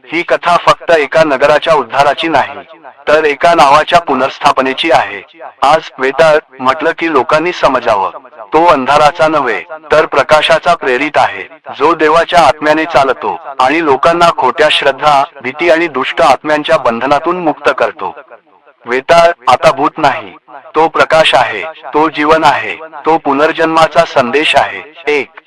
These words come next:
वेताळ या शब्दाची उत्पत्ती, etymology of वेताळा. वेताळ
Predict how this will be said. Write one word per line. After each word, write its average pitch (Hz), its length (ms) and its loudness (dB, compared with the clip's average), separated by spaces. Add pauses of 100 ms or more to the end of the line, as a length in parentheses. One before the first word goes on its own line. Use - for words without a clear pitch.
(140)
वेताळ 131 420 0
या 160 220 2
शब्दाची 151 520 0
उत्पत्ती, 160 600 -4
etymology 139 640 -2
of 147 120 4 (100)
वेताळा. 107 400 -2 (420)
वेताळ 156 440 0